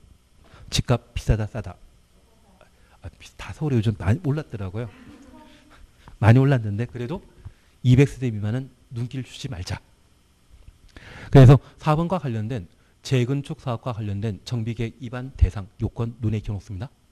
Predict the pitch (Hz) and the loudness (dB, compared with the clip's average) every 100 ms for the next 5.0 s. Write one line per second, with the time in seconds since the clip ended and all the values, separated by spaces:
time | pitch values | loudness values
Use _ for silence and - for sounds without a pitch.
0 | _ 120 113 131 - - - - - - | _ 4 4 4 -4 -20 -20 -20 -20 0
1 | 123 123 110 - - - - 185 180 117 | 4 6 4 -6 -20 -18 0 0 0 -6
2 | 107 123 117 90 _ - 104 - 131 - | -6 -6 -6 -8 _ -6 -6 -6 -10 -8
3 | 131 127 123 113 113 113 117 104 104 113 | -10 -6 -6 -4 -4 -4 -6 -8 -8 -12
4 | - - 107 110 101 107 87 95 - | -14 -16 -16 -14 -16 -16 -14 -14 -14